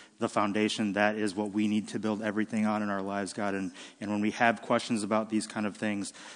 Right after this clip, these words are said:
uh, we must always go back to your word. So I pray that as we do this, as we look over this,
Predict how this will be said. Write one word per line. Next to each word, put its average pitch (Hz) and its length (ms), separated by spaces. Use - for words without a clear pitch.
uh, 101 220
we 101 100
must 101 240
always 107 360
go 107 120
back 101 240
to - 100
your 101 100
word. 92 260
So 104 100
I 95 40
pray 113 260
that 113 140
as 104 160
we 101 100
do 113 160
this, 110 220
as 92 80
we 92 80
look 101 200
over 110 220
this, 107 240